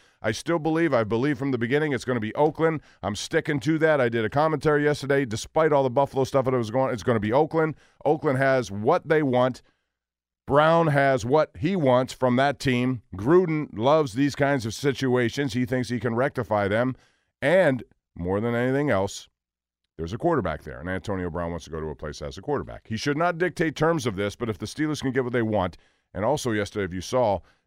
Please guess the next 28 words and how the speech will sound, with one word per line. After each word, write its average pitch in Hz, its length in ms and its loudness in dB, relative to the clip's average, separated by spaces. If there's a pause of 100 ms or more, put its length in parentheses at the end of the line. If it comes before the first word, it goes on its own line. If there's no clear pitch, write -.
John 123 320 -2
Gruden 123 240 0
was 95 100 -4
supposed 92 300 -4
to - 80 -10
speak - 240 -8
at 98 80 -10
Tennessee. 117 640 -4
He 110 180 -6
canceled. 101 460 -6 (440)
Said 104 240 -4
business 107 320 -2
came 87 260 -2
up. 65 180 -8 (260)
I - 20 -16
wonder 78 300 -6
if 82 80 -8
that 101 200 -2
business 87 480 -4 (120)
was 82 180 -6
Antonio 80 440 -6
Brown 69 260 -8
business. - 420 -16 (760)
The 104 60 0
way 156 140 6
I 180 100 6
see 160 220 2
it, 196 160 0